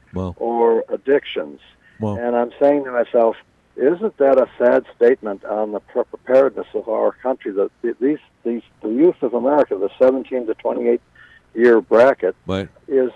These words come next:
Speaker 2: uh, that's the future of this nation.
Speaker 1: Yeah.
Speaker 2: And seventy percent of the future of our nation cannot serve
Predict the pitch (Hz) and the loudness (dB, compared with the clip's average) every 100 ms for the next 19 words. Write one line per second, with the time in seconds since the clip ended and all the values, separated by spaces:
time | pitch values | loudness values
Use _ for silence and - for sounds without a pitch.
0 | - 147 143 139 139 156 - 185 151 - | 0 2 2 0 0 -2 -2 -10 -10 -4
1 | 196 - 135 113 107 123 - 135 147 170 | -4 -4 -4 -4 -4 -6 -8 0 0 0
2 | - - _ _ 113 113 117 117 - 143 | -4 -20 _ _ -4 -4 -4 -10 -2 4
3 | 156 170 139 - 135 - 151 147 110 107 | 4 4 -4 -6 -6 0 2 2 0 -2
4 | - 147 - 139 120 120 117 127 131 131 | -2 -4 0 -2 2 0 0 -2 -4 -8
5 | - - 127 127 135 - - _ - - | -14 -10 -4 0 0 -2 -10 _ -20 -4
6 | 127 131 139 151 | 2 4 4 2